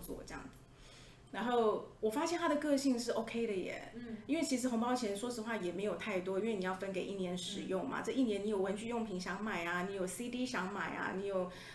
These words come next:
Speaker 1: 呃，你喜欢的偶像的东西想买。
Speaker 2: 嗯。
Speaker 1: 可是她愿意花四百块钱坐计程车，
Speaker 2: 嗯。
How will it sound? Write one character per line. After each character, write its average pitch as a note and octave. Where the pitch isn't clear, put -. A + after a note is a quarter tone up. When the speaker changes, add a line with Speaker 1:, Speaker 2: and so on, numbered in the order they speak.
Speaker 1:
呃， F#3
你 F#3+
喜 F#3+
欢 A3
的 A#3
偶 F3+
像 A#3+
的 F#3+
东 F3+
西 F#3+
想 F3+
买。 F3+
Speaker 2:
嗯。 -
Speaker 1:
可 B3
是 D4
她 D#4
愿 D4+
意 C#4
花 C4
四 C4
百 F3+
块 G#3+
钱 F#3
坐 G3+
计 G3
程 F3
车， E3+
Speaker 2:
嗯。 G3